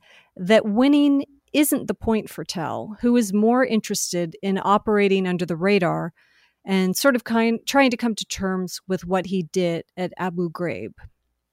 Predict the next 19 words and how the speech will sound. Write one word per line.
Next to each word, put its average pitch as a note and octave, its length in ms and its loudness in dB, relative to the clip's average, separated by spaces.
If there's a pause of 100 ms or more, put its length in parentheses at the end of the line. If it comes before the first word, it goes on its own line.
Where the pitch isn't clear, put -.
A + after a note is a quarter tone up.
(1120)
So D4+ 200 2
The C#4+ 120 0
Card - 380 0
Counter C4+ 420 2
is A3 420 2
directed G3 640 0
by F3+ 180 2
Paul F3+ 340 -4
Schrader, F3 760 -4 (320)
who, B3+ 380 4
as G#3 220 4
a G#3+ 60 2
writer F#3+ 480 2
and F#3 100 2
a F3+ 80 -2
director, F3 760 -2
has F#3+ 200 -2
often G#3+ 320 2
focused G3 720 -4